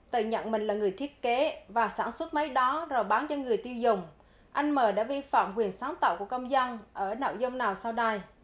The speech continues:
A. Quyền tác giả. B. Chuyển giao kỹ thuật. C. Nâng cấp sản phẩm. D. Ứng dụng công nghệ.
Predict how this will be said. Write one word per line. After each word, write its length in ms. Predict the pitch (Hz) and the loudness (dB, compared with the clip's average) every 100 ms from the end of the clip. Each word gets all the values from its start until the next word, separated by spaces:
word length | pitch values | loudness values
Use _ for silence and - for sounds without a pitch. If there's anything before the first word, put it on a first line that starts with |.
| _ _ _ _ - - | _ _ _ _ -14 -2
A. 340 | 277 277 254 190 - _ - _ - | 2 2 2 -6 -20 _ -20 _ -6
Quyền 200 | 226 220 | -2 0
tác 180 | 233 330 | 0 -2
giả. 380 | 269 - 220 339 - - - - | 0 2 2 -2 -8 -20 -20 -4
B. 80 | 247 294 277 220 - - | 6 8 8 2 -12 -6
Chuyển 220 | 208 214 269 | -2 0 2
giao 160 | 269 | 0
kỹ 120 | 254 | 0
thuật. 240 | 220 294 - - - _ _ _ _ _ - | 0 0 0 -4 -20 _ _ _ _ _ 0
C. 40 | 277 269 254 226 | 2 4 0 -2
Nâng 220 | 262 254 | -4 -2
cấp 120 | 320 | -2
sản 220 | - - 233 | 0 -4 -2
phẩm. 260 | 214 220 285 - - - - - | -2 -2 -6 -10 -20 -20 -16 -2
D. 100 | 254 277 262 220 - | 4 4 4 0 -4
Ứng 200 | 277 320 | -2 0
dụng 160 | 233 | -2
công 180 | - 247 | -2 -2
nghệ. 220 | 240 196 | 0 0